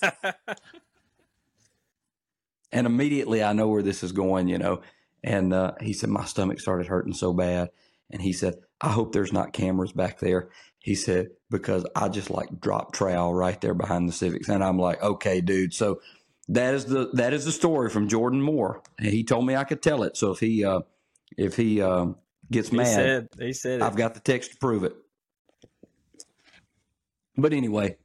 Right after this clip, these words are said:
Speaker 2: that's
Speaker 1: Gotta do
Speaker 2: my,
Speaker 1: what you
Speaker 2: that's my
Speaker 1: gotta do,
Speaker 2: funny,
Speaker 1: man.
Speaker 2: that's my funny, uh, jo-, yeah, you, you know, gotta do what you gotta do, right?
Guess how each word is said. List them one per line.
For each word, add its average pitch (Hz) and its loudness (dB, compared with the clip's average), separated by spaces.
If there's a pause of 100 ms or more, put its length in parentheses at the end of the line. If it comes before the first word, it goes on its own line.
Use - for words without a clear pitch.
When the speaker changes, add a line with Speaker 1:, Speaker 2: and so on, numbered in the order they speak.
Speaker 2:
that's 123 2
Speaker 1:
Gotta - 0
do 123 0
Speaker 2:
my, 110 4
Speaker 1:
what 95 2
you - -4 (100)
Speaker 2:
that's 90 -2
my 117 0
Speaker 1:
gotta 110 0
do, 107 0
Speaker 2:
funny, 110 2
Speaker 1:
man. 95 -2 (260)
Speaker 2:
that's 139 2
my 117 0
funny, 107 0
uh, 92 0 (380)
jo-, 117 4
yeah, 151 0
you, 127 2
you 160 2
know, 151 2
gotta 139 0
do 139 2
what 123 -2
you 120 4
gotta 113 2
do, 101 2
right? 101 2